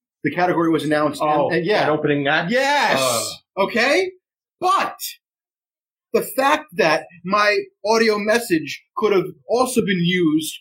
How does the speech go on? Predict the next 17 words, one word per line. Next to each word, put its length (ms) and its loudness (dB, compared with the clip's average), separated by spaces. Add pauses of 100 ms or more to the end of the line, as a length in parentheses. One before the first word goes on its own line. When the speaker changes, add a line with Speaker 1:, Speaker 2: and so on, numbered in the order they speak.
(160)
Speaker 1:
right 240 2
after 280 0
the 140 2
whole 600 0 (680)
Best 240 0
Supporting 420 0
Actor 260 0
debacle, 680 0 (240)
it 140 0
just 200 -2
goes 220 2
to 80 -8
show 280 0
how 440 2 (320)
disappointing 1120 -2 (480)
this 320 0
year's 480 -2